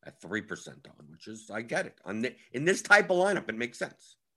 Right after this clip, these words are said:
If you're gonna play the two, the two of the, you know, chalkiest teams on the slate, well, you're gonna have to find a place to get different.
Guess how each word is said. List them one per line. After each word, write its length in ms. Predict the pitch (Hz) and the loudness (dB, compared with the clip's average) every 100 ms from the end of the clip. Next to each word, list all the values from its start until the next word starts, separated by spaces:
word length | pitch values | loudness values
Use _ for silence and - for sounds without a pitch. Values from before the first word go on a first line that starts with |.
| _ _ _ _ _ _ _ _ _ _ _ _ - | _ _ _ _ _ _ _ _ _ _ _ _ -14
If 120 | 87 | -6
you're 120 | 127 | -4
gonna 100 | 131 | -4
play 140 | 156 143 | -2 -4
the 80 | |
two, 320 | 110 - 156 139 | -4 -4 -6 -4
the 160 | 120 110 | -8 -8
two 320 | - - 151 | -8 -6 -4
of 160 | 147 120 | -4 -2
the, 220 | 117 101 | -2 -2
you 80 | 92 | -6
know, 120 | 110 | -8
chalkiest 640 | 104 - 139 139 135 123 - | -8 -2 -2 -2 -6 -10 -10
teams 260 | 123 123 113 | -8 -6 -4
on 80 | |
the 80 | 110 | -6
slate, 480 | 104 139 139 110 - _ _ _ _ _ | -6 -4 -4 -4 -12 _ _ _ _ _
well, 100 | - | -10
you're 60 | 104 | -6
gonna 140 | 117 | -4
have 40 | 117 | -4
to 80 | 113 | -4
find 220 | 120 113 | -2 -2
a 20 | |
place 220 | 120 110 | -4 -6
to 60 | 110 | -4
get 180 | 98 - | -6 -6
different. 240 | 82 _ | -12 _